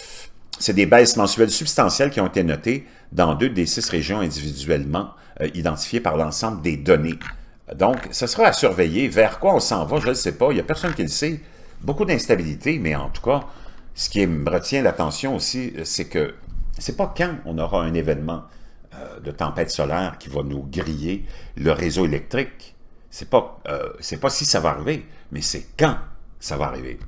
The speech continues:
Puis ça peut arriver plus vite qu'on le pense. Puis ça peut être provoqué aussi par des gens mal intentionnés. Donc faites attention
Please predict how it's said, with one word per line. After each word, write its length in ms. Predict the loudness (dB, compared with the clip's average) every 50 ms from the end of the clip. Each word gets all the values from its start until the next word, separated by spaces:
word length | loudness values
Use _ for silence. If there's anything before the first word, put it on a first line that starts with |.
| -14 -14 -14 -14 -12 -8
Puis 100 | -6 -6
ça 120 | -6 -2
peut 100 | 2 2
arriver 280 | 2 2 2 0 -2 -4
plus 140 | -4 -2
vite 160 | 0 0 2 2
qu'on 140 | 2 2
le 80 | 2 2
pense. 480 | 2 2 2 0 -2 -4 -4 -6 -8 -10 -14 -14 -18 -18 -20 -20 -16 -12
Puis 80 | 0 4
ça 120 | 4 6
peut 120 | 10 10
être 120 | 8 10 10
provoqué 460 | 10 10 12 12 12 10 10 8 6
aussi 280 | 6 6 6 4 2 2
par 160 | 2 2 2
des 140 | 2 2 2
gens 160 | 2 2 4
mal 160 | 4 6 6
intentionnés. 520 | 6 4 4 2 2 0 0 -2 -2 -2
Donc 220 | 0 0 -2 -2 0
faites 200 | 0 0 2 2
attention 600 | 0 0 0 -2 -2 -2 -4 -4 -4 -4 -6